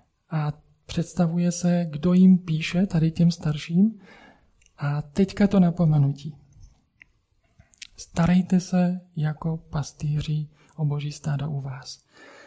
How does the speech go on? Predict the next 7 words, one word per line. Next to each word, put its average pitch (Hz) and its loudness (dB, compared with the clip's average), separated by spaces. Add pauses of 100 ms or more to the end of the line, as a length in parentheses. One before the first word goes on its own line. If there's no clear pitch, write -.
Starejte 208 2
se 190 0
jako 185 -2
pastýři, 165 -6 (460)
paste 165 -6 (440)
Boží 156 -8
stádo. 139 -10